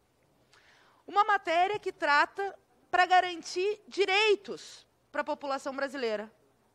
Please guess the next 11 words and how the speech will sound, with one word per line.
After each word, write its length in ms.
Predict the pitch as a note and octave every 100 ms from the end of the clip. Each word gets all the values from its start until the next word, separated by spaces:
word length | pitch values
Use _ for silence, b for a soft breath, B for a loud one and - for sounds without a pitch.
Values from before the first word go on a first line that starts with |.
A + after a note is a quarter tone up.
| _ b b b b b b b
E 100 | G4
a 80 | C5
matéria, 600 | B4 - D#4 E4+ E4 B3+
com 100 | B3+
mais 180 | B3 C4+
de 60 | -
sessenta 460 | C4 C#4+ D4+ A3+
projetos 500 | - A3 G#3+ A#3 A3+
apensados, 880 | A3+ A3+ G3 - C#4 C#4+ C#4 - - _ _ _ _ _ -
não 160 | F4
significa 960 | - D#4+ F4 E4+ - G4 - D4 F3+